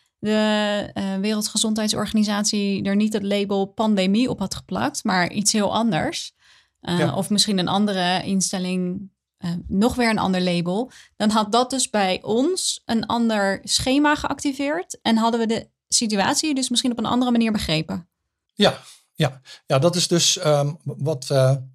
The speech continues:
Speaker 2: Wagner Pacifici beargumenteert. En, eh, ehm, en, en, en wat ze dus zegt is dat wij als, eh, individuen zo onze eigen interpretaties zullen hebben. En er is dan een soort, eh,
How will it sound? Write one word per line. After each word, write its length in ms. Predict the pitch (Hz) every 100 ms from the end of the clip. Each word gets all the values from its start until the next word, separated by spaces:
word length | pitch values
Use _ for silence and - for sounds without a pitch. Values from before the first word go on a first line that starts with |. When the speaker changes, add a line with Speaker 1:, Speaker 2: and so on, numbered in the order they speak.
| _
Speaker 2:
Wagner 420 | - 135 143 139 131
Pacifici 720 | 135 - 143 131 - 131 - - _ _
beargumenteert. 1080 | 135 120 151 147 139 127 123 120 - - -
En, 340 | - 123 120 131
eh, 260 | 131 123 120 - _ _
ehm, 260 | - 131 127 131
en, 220 | 147 143 151 143 -
en, 200 | 147 -
en 100 | 147
wat 140 | 147
ze 80 | 139
dus 180 | 135 131
zegt 220 | 160 160
is 120 | 135
dat 160 | 147 131
wij 460 | 135 120 120 127 - _ _ _ _ _
als, 540 | 131 123 123 - - -
eh, 400 | 127 113 110 110 - _
individuen 560 | 156 147 143 151 139
zo 120 | 131 123
onze 200 | 139 135
eigen 240 | 135 135
interpretaties 800 | 135 135 131 120 135 131 127 - _ _ _
zullen 320 | 113 139 101
hebben. 340 | 117 135 - - _ _ _ _ _
En 400 | 131 127 120 117
er 140 | 117
is 120 | 123
dan 180 | - 117
een 100 | 113
soort, 460 | 120 120 110 120 -
eh, 320 | 131 113 107